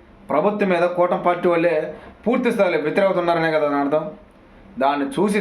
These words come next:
తట్టుకోలేక దగ్గరుండి మరి నాయకులు వైసీపీ వాళ్ళని కక్ష కట్టి వాళ్ళ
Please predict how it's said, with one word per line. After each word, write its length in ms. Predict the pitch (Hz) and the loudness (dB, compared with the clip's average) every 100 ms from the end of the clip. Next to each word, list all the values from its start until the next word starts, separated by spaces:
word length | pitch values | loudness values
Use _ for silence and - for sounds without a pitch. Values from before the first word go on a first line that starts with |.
| 196 | 0
తట్టుకోలేక 500 | 151 214 202 170 160 151 131 135 - - - 98 | 0 2 2 2 2 0 0 -4 -10 -20 -16 -4
దగ్గరుండి 440 | 135 151 190 233 214 | -2 0 0 2 2
మరి 120 | 208 196 | 2 2
నాయకులు 360 | 160 180 180 165 143 139 - - - 107 | 2 2 0 2 2 0 -6 -18 -18 -6
వైసీపీ 340 | 135 151 170 165 | -6 -2 -2 0
వాళ్ళని 220 | 147 139 147 | 0 -2 -2
కక్ష 220 | 147 202 180 | -2 0 0
కట్టి 260 | 165 160 143 139 - - - | 0 0 0 -2 -8 -16 -8
వాళ్ళ 140 | 113 | -4